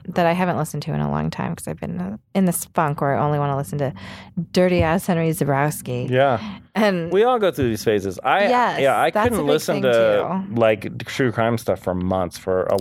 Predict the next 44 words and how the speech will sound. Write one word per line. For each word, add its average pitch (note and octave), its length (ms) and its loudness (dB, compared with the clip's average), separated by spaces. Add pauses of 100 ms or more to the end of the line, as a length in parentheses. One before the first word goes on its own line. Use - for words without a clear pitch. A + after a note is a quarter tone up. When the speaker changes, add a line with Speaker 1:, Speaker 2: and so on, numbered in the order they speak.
Speaker 2:
long G#2 320 2
time. E2+ 240 0
Speaker 1:
A F3+ 60 2
lot F#3 220 2
of G#3+ 60 -6
people G#3 220 0
felt F3 340 -2
that D3+ 160 0
way C#3 200 0
with C3+ 160 -4
this - 260 -12
whole D3 280 -2
East - 240 -4
Area C3+ 320 -2
rapist C3 480 -4
thing. C3 400 -6 (640)
Speaker 2:
I A3+ 140 0
guess G#3+ 320 0
you're G3+ 120 0
right, F#3 360 2
because, C#3 340 0
Speaker 1:
It E3 40 2
Speaker 2:
I - 20 0
mean, E3+ 140 2
Speaker 1:
was, E3 60 0
Speaker 2:
like C#3+ 180 4
Speaker 1:
it, F#3+ 160 0 (180)
people G#3+ 260 -2
got G3 220 0
really F3+ 240 2
turned D3 320 -4
off B2 300 -2
'cause D3+ 180 -6
it - 80 -6
was C#3 120 -6
so C#3 200 -4
scary. - 640 -6 (200)
Speaker 2:
Ugh. G#2 140 -4 (180)
Speaker 1:
And F3 280 0
including G3 580 0
when E3 160 0
he E3 180 0
was, D3+ 260 -2
um, C3+ 500 -4